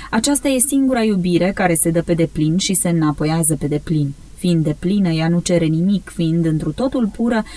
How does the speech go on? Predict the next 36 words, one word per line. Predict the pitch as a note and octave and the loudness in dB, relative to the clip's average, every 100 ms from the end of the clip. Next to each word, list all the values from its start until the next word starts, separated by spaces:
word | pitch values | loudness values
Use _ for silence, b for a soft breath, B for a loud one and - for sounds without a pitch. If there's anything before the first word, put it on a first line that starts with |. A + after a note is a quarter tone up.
| B - | B -4
toți | E4 - | -2 0
părtașii | C4 B3 A#3 A3+ G#3+ | -2 -2 -2 -2 0
la | F#3 | 0
ea | F3+ G3+ | 0 0
au | F#3+ F3+ | 0 -2
totul. | F3 D#3 - - - | 0 -2 -2 -6 -2
Nu | G3 | 2
e | A3 | 4
nici | A3+ A3 | 4 2
de | G3 | 0
cum | F#3+ B3 A#3+ | -2 2 2
baza | F3+ D#3+ D#3+ | 4 2 0
unei | D3+ D3+ | 0 0
relații | D#3+ E3 F3 F3 D#3+ | 0 2 0 0 -2
în | D#3+ | 0
care | D#3+ D#3 | 0 0
intră | F3 E3 D#3+ | 0 0 0
eul, | F#3 E3 D3 - | 0 0 0 -4
căci | - - | -6 -8
fiecare | - B3 B3 A3 | -4 -4 0 -2
relație | G3 F#3 A3 A#3+ F3+ | 0 -2 0 0 0
la | F#3+ | -2
care | E3+ E3+ | -2 -2
se | D#3 | -2
angajează | D#3 D#3 E3+ G3+ G3 E3+ | -2 0 0 0 0 0
eul | F3+ A#3 A3 A3 | 0 0 0 0
este | A3 A3 | -2 -4
specială. | - F#3+ F3+ - D#3+ D3 - - - B B B B | -4 -4 -4 0 0 0 -6 -12 -14 B B B B
Eul | C#4+ E4 D#4+ | 0 2 2
stabilește | - A3+ G#3 G#3 A3 G3 | 0 0 0 0 0 0
relații | F3 F#3 A3+ A#3 | 2 2 0 0
doar | F#3+ G#3+ | 0 0
ca | A3 G#3+ | -2 0
să | G3 | 0
capete | G3+ G3 G3 F#3+ | -2 -2 -2 -2
ceva | - A#3 B3+ G#3+ | -2 -2 0 -2